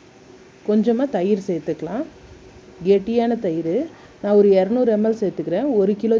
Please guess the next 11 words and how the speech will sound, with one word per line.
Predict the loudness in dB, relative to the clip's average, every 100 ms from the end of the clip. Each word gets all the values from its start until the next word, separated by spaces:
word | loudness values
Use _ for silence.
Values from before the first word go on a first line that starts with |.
| -2
சிக்கன், | -6 -4 -4
ஒரு | -2 -2
கிலோ | -2 -2 0
ரைஸ்க்கு. | -2 -6 -10 -6 -4 -6 -10 -20 -20 -20 -20 -20 -20 -20 -20 -20 -20 -20 -20 -20 -20 -20 -20 -20 -20 -20 -20 -20 -20 -18 -14 -14 -16 -20 -20 -20 -20 -20 -20 -20 -20 -20 -8 -6
இப்ப | 2 2 4
இது | 4
ஒரு | 2 2
மூடியை | 2 0 0
போட்டு | -2 -2 0 -2 -4 -18 -20 -20 -4
பத்து | -2 0 -2
நிமிஷம் | 0 0